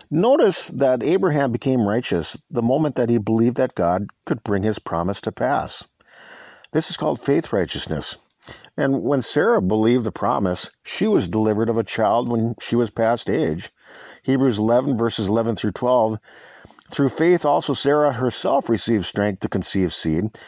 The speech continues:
and was delivered of a child when she was past age, because she judged him faithful who had promised.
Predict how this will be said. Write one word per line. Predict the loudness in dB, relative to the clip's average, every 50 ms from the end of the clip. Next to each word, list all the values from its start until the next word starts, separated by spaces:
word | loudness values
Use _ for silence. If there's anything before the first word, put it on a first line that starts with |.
| -20 _ _
and | -2 -2
was | -2 -2
delivered | 0 0 0 2 2 2 0 0
of | 0 -2
a | -4
child | -4 -2 0 2 4 4 2 2 0 -2
when | -2 -2 -4
she | -2 -2 0
was | 0 0 0
past | -2 _ -4 -2 0 0 0 0 0 0
age, | 0 2 2 0 0 -2 -2 -4
because | -4 -4 -2 0 2 2 2 0 0 -4 -8 -10 -14 -20 -20 -20 -20 _
she | -4 -2 -2
judged | -2 0 0 0 0 -2 -4 -4
him | -2 -2 -2
faithful | -4 -4 0 2 2 2 2 0 -2 -4 -2
who | 0 2 0
had | 0 0 _
promised. | -4 -4 -2 -2 -2 -2 -4 -6 -10 -12